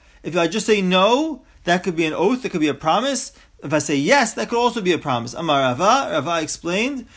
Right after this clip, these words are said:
"V'hu damar lav lav terei zimnei." So when is it considered that hen or lav, yes or no, is considered to be a shvua?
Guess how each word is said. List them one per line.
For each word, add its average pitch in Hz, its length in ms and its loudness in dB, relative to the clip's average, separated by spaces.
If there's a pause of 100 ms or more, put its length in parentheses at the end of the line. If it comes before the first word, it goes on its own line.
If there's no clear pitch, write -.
(220)
"V'hu 214 240 -2
damar 196 360 2
lav 170 360 2
lav 226 440 2
terei 185 360 0
zimnei." 143 440 -4 (380)
So - 220 -2
when 175 240 0
is 208 160 -2
it 185 240 -2
considered 190 460 0
that 156 180 2
hen 175 320 0
or 147 140 -4
lav, 170 260 2
yes 180 220 -4
or 170 80 -4
no, 170 140 -2
is 147 80 -6
considered 160 280 -6
to 156 60 -10
be 147 100 -2
a 139 60 -2
shvua? 202 540 0